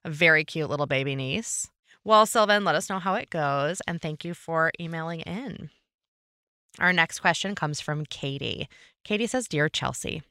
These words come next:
about two years ago, my dad told me that when he was a teenager,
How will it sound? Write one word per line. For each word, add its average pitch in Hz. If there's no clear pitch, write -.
about 247
two 392
years 180
ago, -
my 180
dad 214
told 160
me 160
that -
when 160
he 160
was 180
a 302
teenager, 135